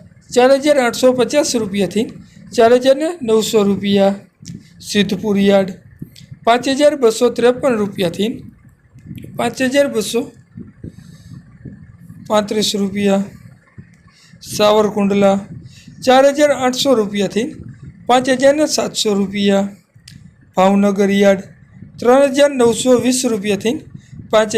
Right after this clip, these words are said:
હજાર ને ત્રીસ રૂપિયા. જસદણ યાર્ડ ચાર હજાર એકસો રૂપિયાથી પાંચ હજાર છસો ને પચાસ રૂપિયા. અમરેલી બે હજાર ત્રણસો એટલે કે ત્રેવીસો રૂપિયાથી પાંચ હજાર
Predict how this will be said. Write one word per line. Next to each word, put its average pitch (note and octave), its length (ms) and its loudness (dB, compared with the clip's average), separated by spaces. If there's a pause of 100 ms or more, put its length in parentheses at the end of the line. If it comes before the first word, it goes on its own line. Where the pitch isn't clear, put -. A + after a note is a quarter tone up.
હજાર A#3 160 4
ને C4 140 2
ત્રીસ G#3+ 240 -2 (120)
રૂપિયા. G3+ 400 0 (680)
જસદણ G3+ 540 -2 (100)
યાર્ડ G3+ 220 0 (880)
ચાર B3 180 4 (160)
હજાર C#4 160 4 (280)
એકસો B3+ 240 -2 (100)
રૂપિયાથી G#3+ 460 -2 (440)
પાંચ B3+ 180 2 (140)
હજાર C#4+ 200 4
છસો A#3 260 0
ને D4 200 0
પચાસ A3+ 380 -2 (100)
રૂપિયા. G3+ 420 -2 (1000)
અમરેલી G3+ 520 2 (640)
બે A3 120 0 (200)
હજાર C#4 220 4
ત્રણસો B3+ 360 0 (160)
એટલે G#3 220 -4
કે G#3+ 60 0 (100)
ત્રેવીસો C#4+ 500 2
રૂપિયાથી G#3 440 -2 (520)
પાંચ A#3 200 2 (120)
હજાર C#4 140 2